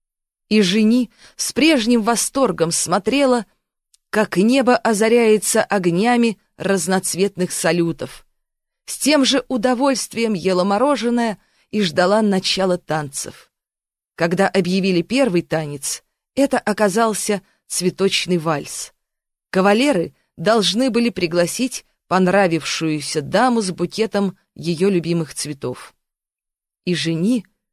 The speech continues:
больше всего любила белые розы. Обычно букеты для танца были маленькими и неприметными. Но когда она увидела,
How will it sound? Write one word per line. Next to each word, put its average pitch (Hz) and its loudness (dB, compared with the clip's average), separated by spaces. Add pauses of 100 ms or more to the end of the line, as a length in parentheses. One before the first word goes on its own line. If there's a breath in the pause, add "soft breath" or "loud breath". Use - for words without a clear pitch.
(280)
больше 247 0
всего 196 0
любила 190 2 (340)
белые 180 0
розы. 160 -8 (720)
Обычно 202 0
букеты 214 0
для 190 -2
танца 240 -2
были 202 0
маленькими 247 -2
и 220 -4
неприметными. 165 -2 (680)
Но 170 -2
когда 180 0
она 185 2
увидела, 175 -2